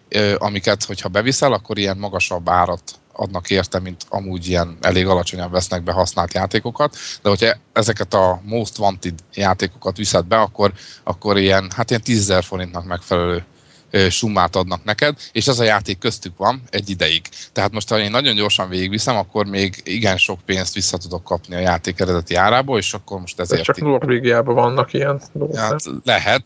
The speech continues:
Speaker 1: de, de én pont itt vagyok, és ki akarom használni ezt a lehetőséget. Úgyhogy most gyorsan végig fogom vinni.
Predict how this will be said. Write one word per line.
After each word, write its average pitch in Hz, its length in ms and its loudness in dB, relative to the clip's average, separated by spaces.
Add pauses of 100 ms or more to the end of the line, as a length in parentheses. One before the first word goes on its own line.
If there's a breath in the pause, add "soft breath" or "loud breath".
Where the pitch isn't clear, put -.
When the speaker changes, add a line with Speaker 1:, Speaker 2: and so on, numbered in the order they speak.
(160)
Speaker 1:
de, 98 400 4 (200)
de 101 120 2
én 98 100 -2 (140)
pont 107 240 -4
itt 110 140 -2
vagyok, 127 360 0
és 110 240 0
ki 101 120 -4
akarom 90 300 -6
használni 87 440 -8
ezt 87 200 -6
a - 60 -2
lehetőséget. - 720 -4
Úgyhogy 95 220 -4
most 92 140 -2
gyorsan 90 320 -2
végig 85 180 -4
fogom 92 300 -10
vinni. 95 280 -2